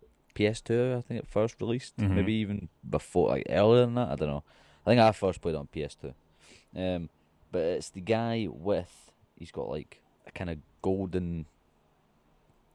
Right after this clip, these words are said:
Speaker 1: suit of armor type
Speaker 2: Yeah.
Speaker 1: thing, uh, to make him look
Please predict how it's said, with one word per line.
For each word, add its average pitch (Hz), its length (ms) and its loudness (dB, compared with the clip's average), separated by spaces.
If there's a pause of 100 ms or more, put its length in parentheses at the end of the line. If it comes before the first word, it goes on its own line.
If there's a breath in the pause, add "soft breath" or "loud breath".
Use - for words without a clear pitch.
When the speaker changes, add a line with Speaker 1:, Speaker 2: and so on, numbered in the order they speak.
(120)
Speaker 1:
suit - 300 0
of 73 120 -2
armor 87 320 2
type 85 180 2
Speaker 2:
Yeah. 85 60 -8
Speaker 1:
thing, 85 240 -2 (520 soft breath)
uh, 80 300 -4
to 85 100 -8
make 82 180 0
him 80 140 0
look - 320 -2